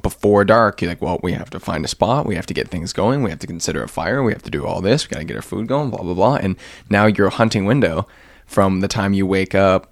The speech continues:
and set off to the time you have to pitch camp up again is,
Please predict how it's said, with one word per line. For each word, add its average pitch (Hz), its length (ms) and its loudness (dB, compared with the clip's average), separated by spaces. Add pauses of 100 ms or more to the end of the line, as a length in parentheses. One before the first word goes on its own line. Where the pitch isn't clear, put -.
(120)
and 90 200 -4
set 92 300 0
off 101 360 2
to 90 80 -2
the 90 80 0
time 98 240 -2
you 98 60 0
have 98 180 -4
to 92 60 -6
pitch - 520 0
camp 113 320 2
up - 120 0
again 92 360 -2
is, - 160 -2